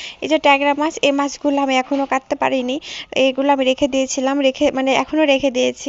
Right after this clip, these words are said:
আর আমি বড় যেগুলো মাছ আছে সব মাছগুলো কেটেছি,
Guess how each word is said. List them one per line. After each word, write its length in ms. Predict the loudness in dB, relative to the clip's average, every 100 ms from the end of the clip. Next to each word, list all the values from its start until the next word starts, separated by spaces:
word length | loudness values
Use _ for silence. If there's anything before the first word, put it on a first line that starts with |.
| -2
আর 120 | -2 -2
আমি 220 | -4 -4 -2
বড় 200 | 0 0
যেগুলো 320 | 0 0 0 -2
মাছ 200 | -4 -8
আছে 160 | -8 -6
সব 180 | -4 -4 -2
মাছগুলো 380 | -6 -4 -4 -4
কেটেছি, 420 | -2 -4 -4 -6